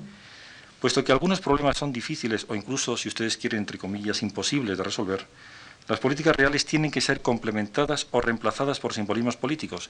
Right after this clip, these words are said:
que nos ayudan a vivir con problemas que no podemos resolver. Hay dos factores principales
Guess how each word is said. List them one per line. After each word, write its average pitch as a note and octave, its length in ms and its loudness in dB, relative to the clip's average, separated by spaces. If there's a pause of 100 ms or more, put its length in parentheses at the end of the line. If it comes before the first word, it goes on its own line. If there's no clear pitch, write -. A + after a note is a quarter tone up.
(120)
que A2 120 2
nos A2 160 0
ayudan C#3+ 320 4
a B2 40 6
vivir A2+ 260 0
con A#2 140 -2
problemas A#2 440 2
que G#2+ 100 0
no A2+ 80 2
podemos G#2 300 0
resolver. - 320 -8 (1500)
Hay C3 160 8
dos D#3 200 6
factores C3 500 0
principales A2+ 720 -2